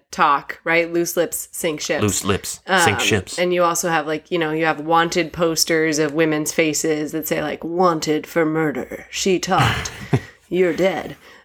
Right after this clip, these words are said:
Speaker 2: Right.
Speaker 1: Um,
Speaker 2: You get vetted by two reputable citizens.
Speaker 1: that's why, so that's why they were very worried about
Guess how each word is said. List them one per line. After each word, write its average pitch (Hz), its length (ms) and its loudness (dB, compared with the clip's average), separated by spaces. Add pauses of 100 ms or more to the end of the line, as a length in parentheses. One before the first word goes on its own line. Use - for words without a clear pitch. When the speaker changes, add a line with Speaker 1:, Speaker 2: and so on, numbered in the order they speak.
(100)
Speaker 2:
Right. 190 100 2
Speaker 1:
Um, 160 520 0
Speaker 2:
You 101 180 -4
get 104 220 0
vetted 104 300 2
by 82 160 0
two 110 300 -2
reputable 180 440 2
citizens. 185 300 2 (120)
Speaker 1:
that's 165 40 -8
why, 175 120 2
so - 200 0
that's 185 260 2
why 170 180 4
they 156 100 0
were 156 160 0
very 151 380 0
worried 151 380 -2
about 147 280 -4